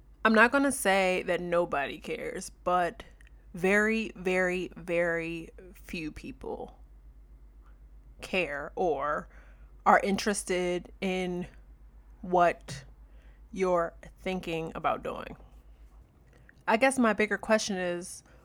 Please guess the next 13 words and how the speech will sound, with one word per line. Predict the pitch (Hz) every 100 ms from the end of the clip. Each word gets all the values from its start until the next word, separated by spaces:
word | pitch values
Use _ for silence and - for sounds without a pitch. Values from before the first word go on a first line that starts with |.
| _ - -
why | 208 185 196
do | 196 202
you | 196
feel | 190 185 185
like | 170 170
you | 185
need | 180 185 185 -
to | 214
tell | 247 233
people | 262 262 262
what | 233
you're | 277
doing? | 285 285 294 302